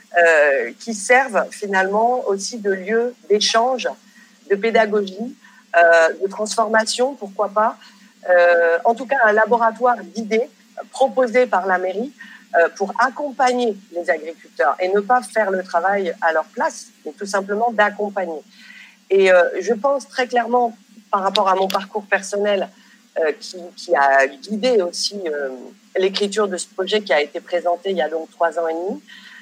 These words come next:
euh, ce qui nous a vraiment, euh,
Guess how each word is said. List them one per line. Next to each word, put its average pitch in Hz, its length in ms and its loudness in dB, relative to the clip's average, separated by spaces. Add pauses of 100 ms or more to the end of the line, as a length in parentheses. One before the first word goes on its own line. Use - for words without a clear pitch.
(260)
euh, 156 680 -2 (800)
ce - 100 -20
qui 254 120 0
nous 254 180 4
a 254 80 6
vraiment, 247 540 4
euh, 180 120 6